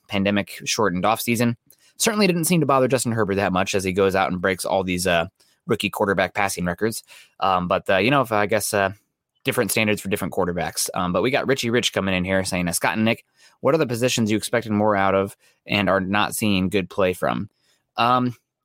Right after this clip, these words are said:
really hard to say with seven on sevens, Richie Rich, right? Like, and it's hard to say,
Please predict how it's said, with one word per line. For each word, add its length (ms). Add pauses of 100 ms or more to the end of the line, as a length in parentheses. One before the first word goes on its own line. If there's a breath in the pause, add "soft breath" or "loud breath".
(100)
really 180
hard 180
to 60
say 160
with 100
seven 240
on 120
sevens, 360
Richie 240
Rich, 300
right? 240
Like, 200
and 200 (300 soft breath)
it's 140
hard 180
to 80
say, 360